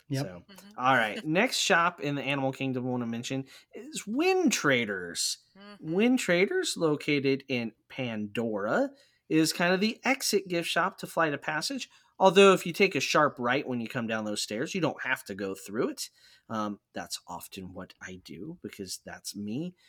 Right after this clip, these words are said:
Speaker 2: But Wynn Traders, Flight of Passage exit, what are you guys' thoughts?
Speaker 3: That's definitely a must-do for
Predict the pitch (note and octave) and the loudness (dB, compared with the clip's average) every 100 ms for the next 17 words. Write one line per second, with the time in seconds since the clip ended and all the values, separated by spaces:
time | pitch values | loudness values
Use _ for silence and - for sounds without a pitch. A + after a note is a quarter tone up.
0 | - - C3 B2+ E3 D#3 A#3 D4 - A#3+ | -20 -4 -2 -2 -4 0 2 2 0 0
1 | C4+ D#4 - - - - _ _ - - | 0 0 0 -2 -6 -14 _ _ -10 0
2 | F#3+ G#3 G#3 G3 G3+ G#3+ F#3+ F#3+ F#3 G3+ | 0 0 -2 -2 0 -2 2 2 4 4
3 | G3 F3+ F3+ E3+ D#3+ D3+ C#3 C3 - - | 4 4 0 0 0 0 -2 -6 -8 -10
4 | - - - _ _ _ A3 C4 - - | -14 -16 -18 _ _ _ 2 2 0 -2
5 | A3+ A3 G3 F3+ F#3 - E3+ E3+ F3 - | -2 -2 -12 -10 -8 -8 -4 -4 -2 -8
6 | - E3+ E3+ E3+ - F3+ | -6 -8 -8 -12 -12 -8